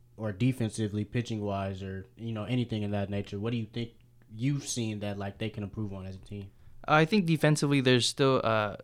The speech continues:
Speaker 2: some unforced errors happening. Uh, obviously last weekend there wasn't a ton that they could have done better because they were winning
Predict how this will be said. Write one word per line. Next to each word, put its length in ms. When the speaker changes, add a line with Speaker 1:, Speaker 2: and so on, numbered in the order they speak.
Speaker 2:
some 280
unforced 420
errors 480
happening. 580
Uh, 300
obviously 340
last 280
weekend 260
there 80
wasn't 240
a 40
ton 280
that 140
they 100
could 140
have 100
done 220
better 260
because 440
they 100
were 80
winning 480